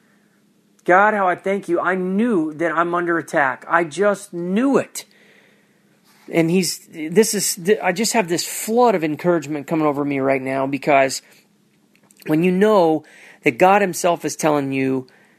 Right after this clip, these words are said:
what a person in a book is telling you, and God confirms it like that, I obviously know that the enemy is attacking that which he knows God is going to bless me with. And it just, it just re-, now just fortifies my resolve to wait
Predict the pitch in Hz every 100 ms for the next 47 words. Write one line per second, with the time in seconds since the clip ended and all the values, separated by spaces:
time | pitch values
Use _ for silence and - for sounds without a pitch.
0 | _ _ 151 151 - 185 190 160 147 135
1 | 175 151 - 143 139 135 135 131 131 151
2 | 143 - 143 131 180 175 147 131 131 120
3 | 120 120 123 - _ _ _ _ _ _
4 | _ - - 143 151 175 190 185 160 156
5 | 156 160 165 165 147 143 131 143 156 175
6 | 180 156 156 170 156 151 156 143 147 147
7 | 143 151 143 139 139 131 - - _ -
8 | 151 147 143 147 139 135 131 160 165 -
9 | 147 127 107 - - _ _ _ _ 151
10 | 147 156 - - 156 165 160 151 156 160
11 | 190 202 180 160 147 147 - - 226 220
12 | 190 160 143 139 143 143 139 147 135 131
13 | - 143 127 147 139 123